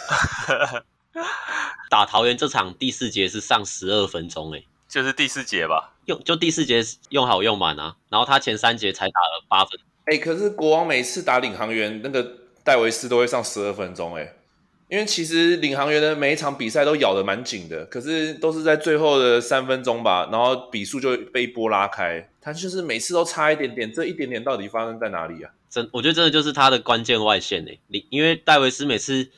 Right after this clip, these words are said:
Speaker 1: 在很关键的时候，他的外线都会给你射个一颗，射个两颗，然后就很讨厌啊。就你感觉要追上的时候，<laughs> 三分球又是一个，就是很巨大的那种遥远的距离，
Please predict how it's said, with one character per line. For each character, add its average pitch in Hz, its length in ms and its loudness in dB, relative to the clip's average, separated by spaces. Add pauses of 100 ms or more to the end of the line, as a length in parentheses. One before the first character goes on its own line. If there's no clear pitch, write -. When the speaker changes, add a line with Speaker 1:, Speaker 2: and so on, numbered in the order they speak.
(180)
Speaker 1:
在 143 120 0
很 113 140 -2
关 110 220 2
键 123 120 0
的 104 140 0
时 104 80 -4
候， 104 140 2
他 113 100 2
的 110 100 0
外 113 160 4
线 104 220 -4
都 104 80 0
会 107 80 0
给 95 160 -2
你 90 240 -6 (220)
射 110 260 -2
个 104 100 0
一 107 80 -4
颗， 104 220 -6
射 104 160 -4
个 92 120 -6
两 78 200 -2
颗， 82 260 -10 (640)
然 107 120 -4
后 131 80 0
就 139 160 0
很 117 100 0
讨 92 240 0
厌 95 180 2
啊。 80 200 -8 (580)
就 170 140 -4
你 127 160 -2
感 - 160 2
觉 107 80 2
要 113 120 4
追 113 200 -2
上 120 160 -2
的 101 80 -16
时 - 100 -18
候， 107 300 0 (100)
<laughs> - 80 -20
三 131 220 -2
分 131 100 0
球 107 160 -2
又 113 100 2
是 117 160 -6
一 107 60 -4
个， 92 400 -4
就 135 100 -6
是 143 60 -2
很 104 140 -2
巨 120 180 -6
大 107 180 4
的 92 80 -2
那 98 60 -4
种 87 300 -6
遥 95 180 0
远 104 140 2
的 85 80 -8
距 87 260 -8
离， - 160 -16